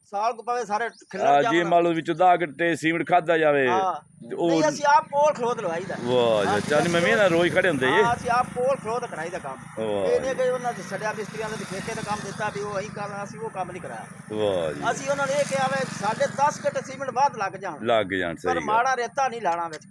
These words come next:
Speaker 1: ਰੇਤਾ ਘੱਟ ਪਾਣਾ, ਸੀਮਿੰਟ ਜ਼ਿਆਦਾ ਪਾਣਾ।
Speaker 2: ਵਾਹ ਜੀ।
Speaker 1: ਮਜ਼ਬੂਤੀ ਇੰਨੀ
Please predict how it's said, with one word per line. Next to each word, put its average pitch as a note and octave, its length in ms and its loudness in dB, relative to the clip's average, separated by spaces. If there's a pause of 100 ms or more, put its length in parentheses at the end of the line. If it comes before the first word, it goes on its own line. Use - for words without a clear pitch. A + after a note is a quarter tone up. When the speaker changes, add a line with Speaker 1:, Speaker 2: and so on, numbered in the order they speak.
Speaker 1:
ਰੇਤਾ F#3+ 320 -4
ਘੱਟ F3+ 220 -4
ਪਾਣਾ, B3 240 -4
ਸੀਮਿੰਟ G#3+ 320 -10
ਜ਼ਿਆਦਾ D#3+ 220 -6
ਪਾਣਾ। C#3 240 -12 (140)
Speaker 2:
ਵਾਹ F#2 540 -4
ਜੀ। C#2+ 100 -8
Speaker 1:
ਮਜ਼ਬੂਤੀ A#3+ 560 -6
ਇੰਨੀ B3 140 -4